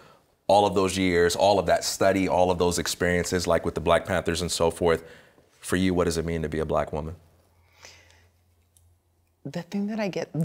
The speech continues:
Speaker 2: the most excited about is being in a position where I am now. I'm forty-eight, and I am so excited to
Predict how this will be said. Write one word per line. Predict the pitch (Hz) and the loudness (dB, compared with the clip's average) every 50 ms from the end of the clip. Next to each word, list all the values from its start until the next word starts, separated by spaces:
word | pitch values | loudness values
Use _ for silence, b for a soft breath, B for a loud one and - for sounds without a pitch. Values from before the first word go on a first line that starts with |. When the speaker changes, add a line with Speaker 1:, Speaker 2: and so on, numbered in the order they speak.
| 139 - | -4 -4
Speaker 2:
the | - 180 160 170 185 | -4 -4 -2 -2 -2
most | 180 175 160 156 165 165 156 156 151 - - | -2 -2 -2 -2 0 0 0 0 -2 -4 -4
excited | 151 147 - - - - 143 131 - 165 165 170 160 | -4 -4 -4 -4 -4 -4 -4 -4 -4 -6 -6 -6 -6
about | - 175 160 160 170 165 165 190 - - - - - _ _ | -6 -4 -4 -4 -6 -6 -6 -8 -8 -8 -10 -14 -16 _ _
is | - 160 160 160 151 143 - 147 147 - _ _ _ - | -2 0 0 0 0 0 -2 -4 -6 -14 _ _ _ -2
being | 175 180 185 190 185 185 170 - | 0 0 0 0 -2 -4 -2 -2
in | - 160 165 | -2 -2 -2
a | 170 | -2
position | 170 - 202 165 175 156 147 - 170 156 143 147 156 - _ - _ _ | -4 -6 -4 -2 -2 -2 -2 -4 -4 -6 -8 -8 -10 -14 _ -20 _ _
where | - 143 165 156 156 | -8 -6 -4 -4 -2
I | 160 | -2
am | 156 - - 156 156 160 | -2 -2 -2 -4 -4 -4
now. | 156 151 151 147 143 139 143 160 156 B B B B - | -4 -4 -4 -4 -6 -8 -8 -10 -12 B B B B -10
I'm | 165 156 | -10 -10
forty-eight, | 147 - - - - 180 175 180 190 180 175 170 151 147 147 156 151 - B B B B B B B B _ | -10 -12 -14 -6 -4 -4 -2 -2 -2 -2 -2 -2 -2 -2 -4 -6 -8 -12 B B B B B B B B _
and | - 170 170 165 165 160 160 160 156 147 151 156 - _ _ _ _ _ _ _ _ _ | 0 2 2 2 0 0 -2 -2 -2 -4 -6 -8 -10 _ _ _ _ _ _ _ _ _
I | - 190 | -4 -2
am | 208 208 190 175 165 | -2 0 0 0 -2
so | - - - - - 196 190 190 | -2 -2 0 2 2 2 2 2
excited | 202 160 - - - - - 165 160 160 170 165 170 156 151 147 | 0 0 0 -2 -2 0 0 0 0 -2 -2 -2 -2 -4 -4 -4
to | - - - 175 | -4 -4 -2 -2